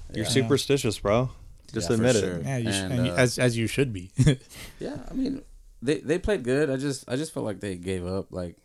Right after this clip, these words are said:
Speaker 3: Mm.
Speaker 2: there was a little give up in 'em, and it, it was just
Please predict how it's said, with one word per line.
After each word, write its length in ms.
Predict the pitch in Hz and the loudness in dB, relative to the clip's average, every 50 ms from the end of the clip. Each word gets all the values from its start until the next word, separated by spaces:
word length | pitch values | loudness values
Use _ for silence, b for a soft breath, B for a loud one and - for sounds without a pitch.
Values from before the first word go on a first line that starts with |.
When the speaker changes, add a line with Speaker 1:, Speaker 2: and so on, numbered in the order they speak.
| _ - - - - | _ -20 -14 -8 -6
Speaker 3:
Mm. 300 | 117 107 98 98 95 92 - _ _ _ _ _ _ _ _ _ _ _ _ _ _ _ _ - | -4 -4 -4 -6 -8 -10 -14 _ _ _ _ _ _ _ _ _ _ _ _ _ _ _ _ -10
Speaker 2:
there 140 | - 95 101 | -6 -4 -4
was 100 | 101 90 | -4 -4
a 20 | 87 | -6
little 180 | 92 87 87 | -6 -8 -8
give 220 | 82 90 92 85 87 | -8 -8 -8 -8 -8
up 180 | 87 - - | -10 -10 -10
in 100 | 87 87 | -12 -10
'em, 200 | 85 87 87 85 | -10 -10 -10 -12
and 160 | 82 80 80 - _ _ _ _ _ _ _ _ _ _ _ _ _ _ _ - - _ _ _ _ _ _ - | -12 -14 -14 -18 _ _ _ _ _ _ _ _ _ _ _ _ _ _ _ -20 -20 _ _ _ _ _ _ -16
it, 260 | - 80 73 - - _ - | -12 -12 -12 -12 -14 _ -12
it 220 | 87 90 73 67 | -10 -10 -8 -8
was 200 | 82 82 82 85 - | -10 -12 -14 -14 -16
just 340 | - 78 - - - - | -16 -16 -16 -16 -18 -20